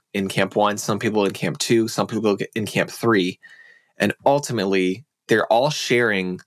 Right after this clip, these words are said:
like, a common theme, which is, like, their mind. Something's happening in their mind that's, like,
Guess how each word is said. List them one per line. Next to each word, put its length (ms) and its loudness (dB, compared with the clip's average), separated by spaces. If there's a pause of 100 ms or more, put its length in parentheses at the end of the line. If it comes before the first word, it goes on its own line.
(160)
like, 140 0
a 40 -8
common 380 -2
theme, 560 -2 (380)
which 180 0
is, 140 0
like, 280 0 (140)
their 140 0
mind. 500 -6 (460)
Something's 340 0
happening 340 -2
in 60 -4
their 80 -4
mind 380 0
that's, 180 -4
like, 300 -2